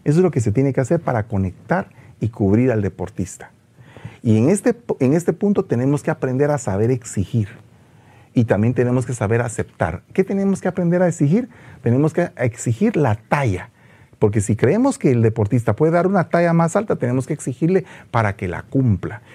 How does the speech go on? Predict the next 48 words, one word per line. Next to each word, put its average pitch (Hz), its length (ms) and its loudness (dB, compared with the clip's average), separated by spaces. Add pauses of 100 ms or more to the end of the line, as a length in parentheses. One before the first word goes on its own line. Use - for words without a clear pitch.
(120)
Eso 151 140 2
es 196 60 2
lo 208 80 2
que 147 100 -2
hizo 160 180 2
el 143 40 -4
Señor 143 360 0
con 127 120 -2
aquel 113 260 2
hombre 117 260 0
rico 165 300 -2
que 113 100 -4
le 104 80 0
dijo, 131 240 -2
"Para 104 180 -2
ser 151 180 -2
perfecto 160 400 -4
tienes 131 220 -6
que - 80 -8
vender 117 240 -2
todo 147 260 0
lo 139 100 0
que 143 100 -2
tienes 175 360 -2 (320)
y 117 80 0
tienes 117 240 2
que 123 140 0
seguirme". 98 640 0 (280)
Entonces 139 280 2
lo 151 100 2
probó, 107 400 2 (380)
le 98 220 4
midió 101 280 6
la 123 140 2
talla, 117 320 0
le 92 80 0
exigió, 104 440 -2
le 101 140 2
dio 110 140 4
un, 123 320 0
le 104 180 2
dio 127 260 4 (280)
un 143 240 4
motivo 160 440 2
para 113 260 0
poder 107 200 2
seguir 117 300 0
ascendiendo, 104 560 0